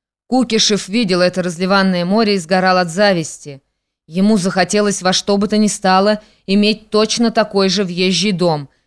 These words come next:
и точь-в-точь такую же кралю. Тогда можно было бы и время разнообразнее проводить. Сегодня ночь – у Люлькинской крали, завтра ночь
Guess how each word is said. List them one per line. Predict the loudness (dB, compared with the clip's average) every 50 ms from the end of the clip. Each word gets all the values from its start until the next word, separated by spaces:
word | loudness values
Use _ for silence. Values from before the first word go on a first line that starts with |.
| _ _
и | -8 -8
точь-в-точь | -6 -2 -2 -2 0 0 -4 -8 -8 -2 0 0 2 2 0 -2
такую | -2 -4 -4 -2 -4 -2 -2
же | -2 -2 -4
кралю. | -6 -6 -10 -4 0 2 2 2 2 -2 -6 -10 -12 _ _ _ _ _ _ _ _ _ _ _ _ _
Тогда | -2 -2 0 2 2 4 4
можно | 4 2 2 2 0 0
было | 2 2 2 2 2
бы | 2 2 2 0 -2 -8 _ _ _
и | -8
время | -6 -2 0 2 2 4 2 2
разнообразнее | 2 0 0 0 2 2 2 2 2 2 2 0 -2 -2
проводить. | -2 -2 0 0 0 0 0 0 -4 -6 -6 -10 _ _ _ _ _
Сегодня | _ -4 -2 0 2 2 2 2 2 2
ночь – | 2 2 2 0 -2 -4 -8 -10 _ _ _ _ _
у | -6 -4
Люлькинской | -2 -2 -2 -4 -2 0 0 0 0 0 -2 -4 -2
крали, | 0 2 2 4 4 2 0 -2 -4 -6 _ _ _
завтра | _ 0 0 0 0 0 0 0 2
ночь | 2 2 2 0 -2 -4